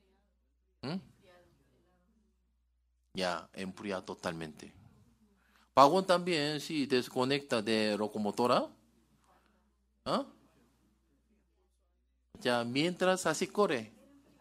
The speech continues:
Pero pasando más, más tiempo, por fin, vagón se para. Se para. Así, Lot era vagón. Lot era vagón.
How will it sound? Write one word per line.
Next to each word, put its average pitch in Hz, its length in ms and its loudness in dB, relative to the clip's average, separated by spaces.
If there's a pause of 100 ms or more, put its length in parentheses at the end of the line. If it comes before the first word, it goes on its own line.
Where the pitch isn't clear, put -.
(340)
Pero 175 220 2
pasando 180 420 0
más, 185 360 2
más 165 300 -2
tiempo, 156 460 -8
por 156 180 0
fin, 226 320 -4 (960)
vagón 107 420 -2
se 104 180 -8
para. - 500 -2 (1000)
Se 92 120 -12
para. - 320 -18 (1120)
Así, 143 540 0 (240)
Lot 139 640 2
era 110 540 -2
vagón. 92 460 -4 (1600)
Lot 147 240 -4
era 139 240 -4
vagón. 85 440 -10